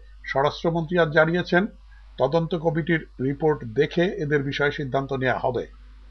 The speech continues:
উল্লেখ্য, গত একত্রিশ জুলাই ঈদুল আজহার আগের রাত সাড়ে দশটার দিকে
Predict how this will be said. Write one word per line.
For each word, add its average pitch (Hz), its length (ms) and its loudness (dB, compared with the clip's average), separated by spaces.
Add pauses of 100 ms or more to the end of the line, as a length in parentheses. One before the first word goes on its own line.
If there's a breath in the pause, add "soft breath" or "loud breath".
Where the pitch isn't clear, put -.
(680)
উল্লেখ্য, 151 440 2
গত 165 200 6 (180)
একত্রিশ 160 420 0 (120)
জুলাই 156 340 6 (180)
ঈদুল 175 280 0 (140)
আজহার 147 420 4
আগের 143 340 2 (180)
রাত 143 280 6 (180)
সাড়ে 143 260 0
দশটার 170 400 2
দিকে 117 220 -4